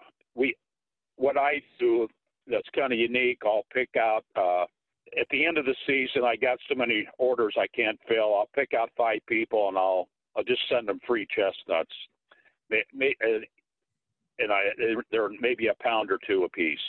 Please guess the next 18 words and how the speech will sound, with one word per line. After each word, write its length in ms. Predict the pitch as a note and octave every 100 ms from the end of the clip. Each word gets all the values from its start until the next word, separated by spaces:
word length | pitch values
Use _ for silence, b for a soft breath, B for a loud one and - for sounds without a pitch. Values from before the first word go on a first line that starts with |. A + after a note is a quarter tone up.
| -
and 120 | F#2+ G#2+
I 100 | A#2+
don't 200 | A#2+ A#2
charge 360 | A2+ A2 A2+
them 120 | B2+ G#2+
anything. 560 | G#2 G#2 A2 G#2 F#2+ - B B B B B _ _ _ _ - F2+
Um, 300 | F2+ F2 F2 -
that's 180 | A2+ - -
kind 180 | C#3 A#2+
of 40 |
the, 160 | G#2+ G#2+ -
my 180 | A2+ A#2
way 240 | G#2+ A2+
of 140 | G#2+ F2+
getting 220 | B2+ -
the 60 | G2
word 280 | A#2+ A#2
out 300 | A2+ A2 A2